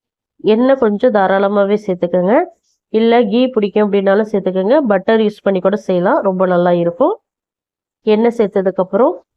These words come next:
மீடியம் ஃப்ளேம்ல வச்சுட்டு குக் பண்ணுங்க. மூணு அல்லது நாலு நிமிஷம் ஆகுங்க ஒரு ரொட்டி குக் ஆகுறதுக்கு. இப்ப பாருங்க, ஒரு சைடு நல்லா குக் ஆயிருக்கு, இன்னொரு சைடு திருப்பி போட்டு அந்த சைடும் நல்லா குக் பண்ணிக்கலாம்.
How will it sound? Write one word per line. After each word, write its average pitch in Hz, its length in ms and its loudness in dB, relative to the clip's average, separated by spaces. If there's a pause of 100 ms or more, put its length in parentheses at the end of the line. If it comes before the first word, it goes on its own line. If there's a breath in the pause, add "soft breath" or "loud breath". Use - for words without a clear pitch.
(220)
மீடியம் 240 320 2
ஃப்ளேம்ல 196 360 0
வச்சுட்டு 214 380 -2
குக் - 260 -6
பண்ணுங்க. 190 280 0 (1500)
மூணு 277 240 6 (120)
அல்லது 226 240 0 (120)
நாலு 208 280 2
நிமிஷம் 214 360 0
ஆகுங்க 196 300 0 (120)
ஒரு 196 120 2 (100)
ரொட்டி 190 320 -2
குக் 185 280 -2
ஆகுறதுக்கு. 180 540 -2 (800)
இப்ப 196 240 0
பாருங்க, 202 300 2 (140)
ஒரு 196 200 0
சைடு 196 240 0 (100)
நல்லா 190 220 0 (100)
குக் 185 260 -6
ஆயிருக்கு, 175 320 0 (100)
இன்னொரு 196 300 0
சைடு 202 180 0 (120)
திருப்பி 240 340 0
போட்டு 196 220 0 (840)
அந்த 220 140 2 (120)
சைடும் 226 320 2
நல்லா 185 260 0
குக் 175 220 -4
பண்ணிக்கலாம். 190 480 0